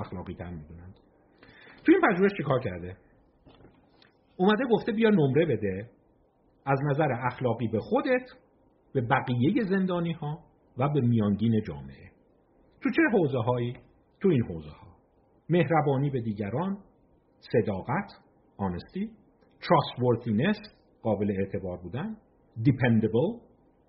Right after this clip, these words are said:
اه، قابل اتکا بودن، generous، بخشنده بودن، compassionate،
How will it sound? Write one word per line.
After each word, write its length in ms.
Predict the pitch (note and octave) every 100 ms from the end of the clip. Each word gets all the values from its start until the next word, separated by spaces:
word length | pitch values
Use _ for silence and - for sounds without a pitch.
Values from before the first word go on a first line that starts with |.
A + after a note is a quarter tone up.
| _ _ _
اه، 200 | G#2 G2
قابل 460 | F#2+ A#2 G#2+ A2 G#2
اتکا 320 | - G#2 G2
بودن، 400 | F#2 F#2+ A2+ G3+ G#3+ _ _ A2+
generous، 500 | C#3 B2+ A#2 D#3+ B3 - _ _ -
بخشنده 460 | - - G2 F#2+
بودن، 400 | F#2 F2 F#2 F#3+ - _ _ _ _ _ _ -
compassionate، 840 | D3 A#2 C3 A2 - A2+ G#3 A3+